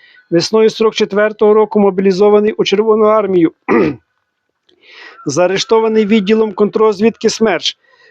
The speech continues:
чотирнадцятого липня сорок четвертого року і тринадцятого січня сорок п'ятого засуджений особовою нарадою при Н К В С С С Р на десять років виправно-трудових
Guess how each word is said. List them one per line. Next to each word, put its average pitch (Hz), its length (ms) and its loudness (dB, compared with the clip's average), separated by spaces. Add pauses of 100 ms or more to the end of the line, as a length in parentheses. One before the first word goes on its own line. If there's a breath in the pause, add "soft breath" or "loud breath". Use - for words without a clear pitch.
чотирнадцятого 233 560 -2
липня 233 240 0
сорок 214 220 0
четвертого 208 460 0
року 180 420 0
і 208 100 -2
тринадцятого 226 520 -2
січня 214 340 0
сорок 190 300 -2
п'ятого 214 380 0
засуджений 220 580 2
особовою 214 560 0
нарадою 196 520 2
при 196 360 0
Н 185 140 -2
К 202 120 0
В 190 220 0
С - 80 -8
С 175 160 -4
С 170 160 -4
Р 220 200 -2 (720 soft breath)
на 190 120 0
десять 226 360 -2
років 202 240 0
виправно-трудових 185 720 0